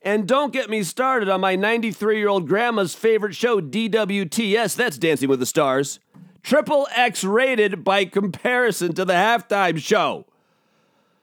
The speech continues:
So with this halftime outrage, he's either trying to recreate a biblical miracle and part the Red Sea with a staff of hypocrisy,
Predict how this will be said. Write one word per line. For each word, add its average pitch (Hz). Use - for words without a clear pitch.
So 196
with 156
this 180
halftime 180
outrage, 120
he's 165
either 226
trying 180
to 143
recreate 175
a 127
biblical 170
miracle 202
and 139
part 214
the 170
Red 190
Sea 214
with 156
a 143
staff 262
of 170
hypocrisy, 151